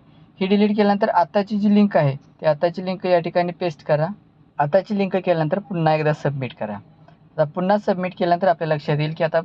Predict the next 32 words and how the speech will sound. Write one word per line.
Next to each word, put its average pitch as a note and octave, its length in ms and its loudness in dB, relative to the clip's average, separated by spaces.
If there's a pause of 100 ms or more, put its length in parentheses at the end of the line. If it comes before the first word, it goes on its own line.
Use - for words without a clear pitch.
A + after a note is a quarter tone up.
(100)
मानक D3+ 320 -2
क्रमांक D#3 340 -2
दोनला C#3+ 340 -2 (680)
चौथा D#3+ 340 0
स्तर, E3+ 280 -2 (680)
अ, C#3+ 200 2
निवडला C#3+ 440 2
गेलेला B2+ 340 -2
आहे. D3 240 -2
तर F3 60 2
अशा E3+ 200 2
प्रकारे G#3 320 0
आपण A3 280 2 (480)
स्तर A3 260 2
बदलण्यासाठी, E3+ 760 0 (640)
अ, C#3 80 2 (600)
पूर्वीप्रमाणेच G3+ 680 2 (280)
एक D#3+ 280 -4
लिंक F3+ 420 0
तयार F3+ 220 2
करा F3+ 260 0
त्या E3+ 160 0
स्तरासाठी D#3+ 580 -2
आवश्यक D#3 340 0
पुराव्यांची D3+ 520 0
आणि D#3 140 0
ती, G#3+ 240 -2 (580)
अ, C3+ 60 -2 (540)
या D#3 200 2
वे-, D3+ 260 0
वेबसाईटवर D#3+ 580 2
येऊन E3+ 260 2